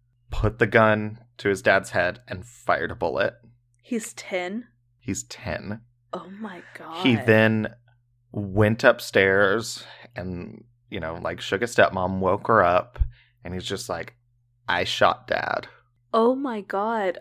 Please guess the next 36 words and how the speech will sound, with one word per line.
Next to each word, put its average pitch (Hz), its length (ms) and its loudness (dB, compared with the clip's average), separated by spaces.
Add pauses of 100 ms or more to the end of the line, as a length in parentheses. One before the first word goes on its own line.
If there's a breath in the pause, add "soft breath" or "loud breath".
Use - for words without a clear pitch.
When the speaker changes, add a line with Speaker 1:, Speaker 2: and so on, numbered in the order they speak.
(120)
Speaker 2:
Okay. 190 340 -4 (480)
I'm 185 200 2
gonna 214 180 -4
fully 185 320 -4
admit, 175 500 -8 (320 soft breath)
when 214 140 0
you 226 140 -2
started 381 500 4
your 254 100 0
story 180 480 0
and 175 120 -2
they 175 80 2
were, 175 80 0
like, 156 280 -2
babies 170 560 -2
and, 139 140 -8
like, 135 220 -8
kids, 190 520 0
I 180 80 2
was 190 160 0
like, 190 240 2
"Oh, 247 240 4
okay, 190 380 0
this 202 180 -10
is 202 120 -16
just - 280 -8
background. 233 840 0 (260 loud breath)
He's 220 260 -6
gonna 196 160 -4
get 180 200 -2
to 185 100 -12
when 170 140 -4
they're 165 160 -2
adults." 208 640 -2 (300 soft breath)
He - 240 -12
was - 360 -8